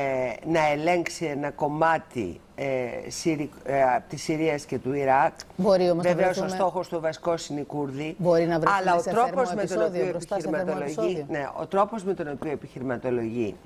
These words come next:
Speaker 1: σε μία φάση στην οποία έχουμε το Κυπριακό σε full διαπραγμάτευση, σε μία φάση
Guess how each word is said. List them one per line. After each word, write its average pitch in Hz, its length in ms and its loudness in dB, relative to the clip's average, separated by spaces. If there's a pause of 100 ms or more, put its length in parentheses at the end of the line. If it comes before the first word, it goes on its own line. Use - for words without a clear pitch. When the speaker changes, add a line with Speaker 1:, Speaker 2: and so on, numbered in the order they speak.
(280)
Speaker 1:
σε - 180 0
μία 190 280 6
φάση 180 360 0
στην 139 220 -6
οποία 131 360 2
έχουμε 147 540 0
το 135 120 -6
Κυπριακό 123 540 -2
σε - 140 -8 (100)
full 131 100 0
διαπραγμάτευση, - 840 -6 (460)
σε 165 200 0
μία 170 300 6
φάση 156 600 2